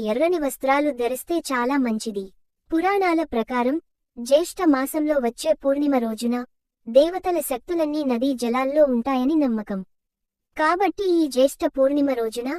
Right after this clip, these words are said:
మీ సమీపంలో ఉండే చెరువులలో, నదుల్లో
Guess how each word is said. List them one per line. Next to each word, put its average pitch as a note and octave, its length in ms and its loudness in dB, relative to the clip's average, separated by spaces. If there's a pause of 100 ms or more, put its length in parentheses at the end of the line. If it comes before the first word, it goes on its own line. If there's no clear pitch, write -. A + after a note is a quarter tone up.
(420)
మీ D#4+ 220 -4
సమీపంలో F4+ 720 0
ఉండే C4 240 -2
చెరువులలో, B3+ 560 2 (380)
నదుల్లో B3+ 480 2